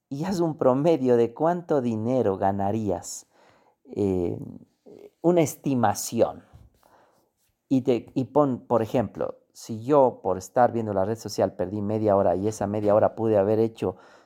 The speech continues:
cinco llamadas telefónicas y de esas cinco que yo hago, por lo general me acepta una y esa una hay un promedio de venta de cincuenta dólares, entonces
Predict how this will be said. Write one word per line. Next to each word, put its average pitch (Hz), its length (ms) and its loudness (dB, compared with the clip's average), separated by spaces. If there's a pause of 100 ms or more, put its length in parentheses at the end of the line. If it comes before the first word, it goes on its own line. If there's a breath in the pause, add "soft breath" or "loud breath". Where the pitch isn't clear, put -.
cinco 123 340 -4
llamadas 107 380 2
telefónicas 104 720 -2
y 95 60 -6
de 107 100 -2
esas 120 240 -6
cinco 123 400 -8
que 92 160 -8
yo 113 200 4
hago, 117 380 2 (260 loud breath)
por 107 120 -2
lo 98 140 -2
general 101 420 2
me 110 80 -2
acepta 117 400 -2
una 117 380 -2
y 101 100 -4
esa 120 280 0
una 117 400 2
hay 117 160 0
un 123 120 -4
promedio 113 720 -2
de 120 340 0 (280 loud breath)
venta 113 600 2
de 131 200 2
cincuenta 135 520 0
dólares, 147 360 6
entonces 165 640 -2